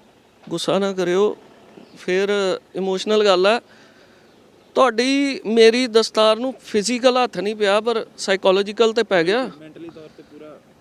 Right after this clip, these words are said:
Speaker 1: ਇਹ, ਇਹ ਜੋ ਦਿਨਾਂ 'ਚ ਜੋ ਕੰਮ ਹੋਣ ਡੇ, ਇਹ ਪੈ ਨਹੀਂ ਗਿਆ ਹੱਥ। ਇਹ ਸਹੀ ਕਿੱਦਾਂ ਹੋਊਗਾ?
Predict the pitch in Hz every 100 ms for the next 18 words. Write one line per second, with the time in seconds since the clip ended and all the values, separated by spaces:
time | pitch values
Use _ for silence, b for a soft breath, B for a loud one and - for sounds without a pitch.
0 | _ _ - 214 240 - 226 233 190 202
1 | 208 202 202 220 214 196 208 208 208 208
2 | 233 214 202 - 214 208 190 220 302 294
3 | 262 - 185 _ _ b b b b b
4 | b b _ - - 269 294 311 - -
5 | - 254 240 208 220 269 262 190